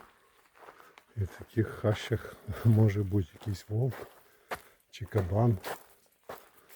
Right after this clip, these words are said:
Ну, ведмедів точно тут немає. Та взяв, вийняв на всякий случай. Чи й ви-, відпугувач в мене є такий. Відпугувач для собак, ну, на котів теж діє.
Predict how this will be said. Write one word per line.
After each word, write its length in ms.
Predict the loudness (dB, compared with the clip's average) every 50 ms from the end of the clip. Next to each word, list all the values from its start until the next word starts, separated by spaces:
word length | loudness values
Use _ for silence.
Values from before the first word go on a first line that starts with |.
| -18 -16 -16 -16 -16
Ну, 260 | -10 -6 -4 -2 -2
ведмедів 600 | -2 2 2 4 6 6 6 6 6 4 0 -4 0
точно 320 | 0 0 0 0 -6 -8 -8
тут 160 | -8 -4 0 2
немає. 380 | 2 2 2 0 0 -2 -4 -8 _ _ -20 -20 -20 -20 _ _ _ _ _ _ -20 _ -12 -12 -12 -12 -20 -12 -6
Та 80 | -6
взяв, 360 | -4 -4 -2 2 2 4 4 6
вийняв 320 | 6 6 6 8 6 4
на 60 | 2
всякий 360 | 2 2 0 -2 0 -2 -8
случай. 360 | -8 0 0 0 0 0 -4 -14 -16 -16 -20 -20 -18 -16 -18 -16
Чи 160 | -6 -2 0
й 80 | 0 0
ви-, 200 | 2 0 0 0 -2
відпугувач 800 | 0 2 2 2 2 _ 8 8 8 8 8 4 2 0 -2 -4
в 40 | -4
мене 200 | -4 -2 -2 -2
є 120 | -2 -4 -4
такий. 320 | -6 -8 _ -4 -4 -4 -6 _ _ _ _ _ _ _ -20 _ _ _ _ -4
Відпугувач 840 | -4 -4 -4 -4 _ 0 0 2 4 4 4 4 4 0 -4 -12 -16 -20 _ _ _ _ _ _ _ _ _ _ _ _ _ _ _ _ _ _ _ _ _ _ _ _ -20 -20 _ _ _ _ _ _ _ _ _ _ _ _ _ -6
для 200 | -2 0 0 0
собак, 560 | 0 -2 0 2 4 4 4 2 -2 -12 -8
ну, 300 | -2 2 4 4 4 4
на 160 | 4 4 2
котів 380 | 2 0 -4 -2 2 0 0 0
теж 300 | 2 0 0 2 2 -2
діє. 360 | -2 0 0 2 2 2 0